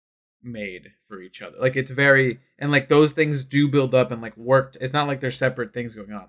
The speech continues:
Everything matters, and it feels really cool. So he's, like, a, just a phenomenal writer.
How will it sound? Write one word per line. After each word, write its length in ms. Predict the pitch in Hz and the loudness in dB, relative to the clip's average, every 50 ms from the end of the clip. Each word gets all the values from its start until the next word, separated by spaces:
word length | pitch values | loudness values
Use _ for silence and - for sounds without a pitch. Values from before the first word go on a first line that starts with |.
| _ _ | _ _
Everything 480 | 113 123 127 131 131 131 127 117 110 104 | -4 -4 -2 -2 -4 -8 -8 -12 -14 -14
matters, 460 | 95 98 101 104 101 95 71 69 _ | -14 -12 -12 -10 -10 -10 -12 -12 _
and 80 | 98 98 | -20 -20
it 100 | 90 _ | -20 _
feels 180 | - 120 110 104 - | -14 -14 -14 -14 -16
really 160 | 104 85 _ _ _ | -20 -20 _ _ _
cool. 160 | 98 - - | -20 -20 -10
So 120 | - 143 | 0 2
he's, 140 | 156 175 151 | 2 4 4
like, 120 | 156 143 - | 2 -4 -4
a, 40 | 110 | -6
just 180 | 113 110 - 107 | -16 -16 -20 -20
a 60 | 104 | -20
phenomenal 340 | _ 107 101 95 95 98 98 | _ -20 -20 -20 -20 _ _
writer. 320 | 98 92 87 - - | -20 -18 -18 -20 -20